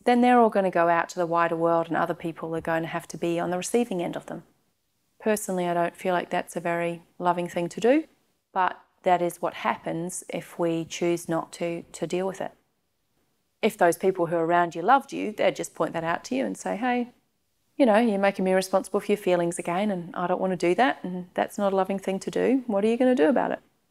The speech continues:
And that's the opportunity that, you know, we have. You don't have to do something for another person. So say I have certain feelings and I'm not dealing with them.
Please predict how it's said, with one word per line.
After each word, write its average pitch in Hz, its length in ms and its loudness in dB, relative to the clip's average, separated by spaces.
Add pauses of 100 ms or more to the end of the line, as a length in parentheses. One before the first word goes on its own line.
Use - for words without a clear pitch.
(280)
And 247 160 2
that's 247 160 4
the 226 120 4
opportunity 196 560 0
that, 180 320 0
you - 80 -4
know, 170 180 -4
we 175 120 -4
have. 175 240 -2
You 220 60 2
don't 226 180 0
have 196 280 -2
to - 100 -12
do 202 480 2
something 180 360 -2
for 175 180 0
another 170 180 2
person. 196 400 2
So 170 200 -8
say 185 220 -2
I 180 140 4
have 185 160 -8
certain 175 280 -4
feelings 175 380 -4
and 175 80 -2
I'm 170 80 -2
not 170 140 -6
dealing 190 280 0
with 170 200 -6
them. - 200 -8